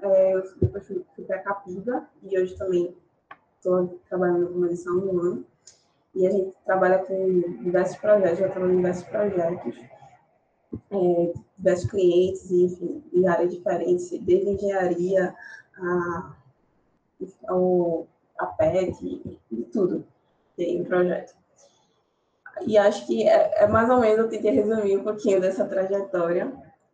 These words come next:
é, de chegar nessa área de tecnologia. Foi realmente, também foi do nada, assim, eu comecei a ter interesse,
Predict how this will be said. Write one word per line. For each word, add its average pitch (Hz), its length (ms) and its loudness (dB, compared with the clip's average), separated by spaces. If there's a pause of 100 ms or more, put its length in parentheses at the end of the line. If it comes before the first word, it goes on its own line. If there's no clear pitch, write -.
(240)
é, 180 720 0 (100)
de 180 180 -8
chegar 180 320 -2
nessa 185 260 -4
área 180 160 0
de 180 60 -6
tecnologia. 185 640 -2
Foi 208 260 0
realmente, 240 680 -4 (880)
também 208 240 2
foi 202 260 0
do 233 160 -4
nada, 175 320 0
assim, 170 320 -2
eu 170 100 0
comecei 190 320 -2
a 202 40 -6
ter 202 120 0
interesse, 202 720 2